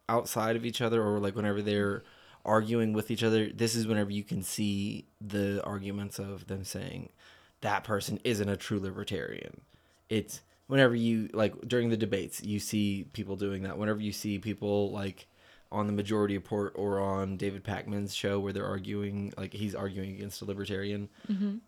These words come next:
Speaker 1: those people always revert to saying the other people that have these libertarian views aren't real libertarians.
Speaker 2: Right.
Speaker 1: And that's because libertarianism is a spectrum that goes from Nazi level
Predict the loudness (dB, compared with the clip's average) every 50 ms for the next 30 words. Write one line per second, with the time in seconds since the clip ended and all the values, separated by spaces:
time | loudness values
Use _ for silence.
0 | -8 0 4 6 6 6 4 2 0 -2 0 0 2 2 4 4 2 0 0 2
1 | 6 6 6 6 6 4 4 4 2 2 -2 -6 -4 -2 -2 -2 0 -2 -4 -4
2 | -4 -6 -6 -4 -2 -2 -2 -2 -2 -2 -2 0 0 0 0 0 -2 -2 -2 -4
3 | -2 0 0 0 0 0 0 -2 -4 -4 -4 -4 -2 -2 -2 -2 -4 -4 -10 -10
4 | -8 -8 -8 -8 -8 -6 -4 -4 -4 -4 -4 -4 -6 -6 -6 -6 -6 -6 -8 -8
5 | -8 -8 -8 -8 -8 -12 -16 _ _ -6 -4 -2 -2 0 0 -2 -2 -2 -4 -4
6 | -4 -6 -6 -6 -8 -14 -16 -16 -18 -18 -20 -20 -20 _ _ _ _ -12 -12 -10
7 | -6 -6 -6 -6 -8 -12 -20 -20 _ _ _ _ _ _ _ _ _ _ _ _
8 | _ -4 -2 0 0 0 -2 -2 -4 -2 2 2 2 2 2 0 0 0 0 0
9 | -2 0 2 2 2 2 0 0 -2 -2 -2 -4 -4 -4 -4 -4 -4 -6 -6 -6
10 | -6 -4 -6 -6 -6 -4 -6 -6 -6 -8 -8 -6 -4 -4 -4 -4 -6 -6 -6 -6
11 | -6 -4 -4 -2 -2 0 -2 -2 -4 -6 -8 -10 -14 -16 -20 -14 -8 -6 -4 -4
12 | -4 -4 -4 -4 -6 -6 -6 -8 -8 -10 -14 _ _ -6 -2 -2 0 0 -2 -4
13 | -6 -10 -10 -10 -8 -8 -6 -4 -2 -2 -2 -2 -4 -6 -6 -4 -4 -6 -6 -8
14 | -8